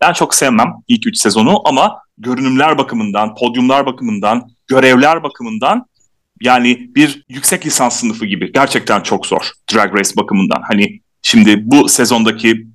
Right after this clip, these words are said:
ya da dördüncü sezondaki kimi kraliçeler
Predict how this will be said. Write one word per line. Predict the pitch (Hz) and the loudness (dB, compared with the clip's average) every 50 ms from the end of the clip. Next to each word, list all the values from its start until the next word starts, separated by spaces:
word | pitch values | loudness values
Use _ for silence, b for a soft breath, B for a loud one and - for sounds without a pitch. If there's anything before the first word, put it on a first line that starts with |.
| _ _ | _ _
ya | 104 98 | -2 0
da | 113 104 110 | 0 2 2
dördüncü | 110 113 110 113 113 120 156 | 2 2 2 0 0 0 0
sezondaki | - - 131 120 127 110 110 104 - - 117 139 - - - _ _ _ _ - - | 0 0 0 0 0 0 0 -4 -4 -2 -4 -4 -4 -8 -16 _ _ _ _ -10 0
kimi | - 175 165 131 104 87 120 117 | 2 4 4 4 4 0 -6 -12
kraliçeler | - - 127 113 107 110 - 123 113 120 160 202 | -4 -2 0 0 0 -2 -2 0 2 2 0 0